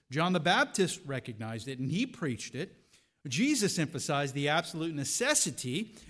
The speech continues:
of being born again. Look at chapter three. We know this account. We're familiar with it, at least, when Jesus speaks, speaks with Nicodemus, a Pharisee, <clears throat> who came to him by night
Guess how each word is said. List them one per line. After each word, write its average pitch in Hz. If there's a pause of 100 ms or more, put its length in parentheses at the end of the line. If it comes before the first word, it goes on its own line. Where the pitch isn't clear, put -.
of 175
being 160
born 147
again. 156
Look 123
at 170 (220)
chapter 139
three. 180 (180)
We 139
know 165
this 208
account. 180
We're 151
familiar 156
with 135
it, 175
at 135
least, 147 (680)
when 165
Jesus 165
speaks, -
speaks -
with 143 (240)
Nicodemus, 139 (920)
a 147
Pharisee, 147 (1600)
<clears throat> -
who 165
came 233
to 208
him 156
by 135
night 175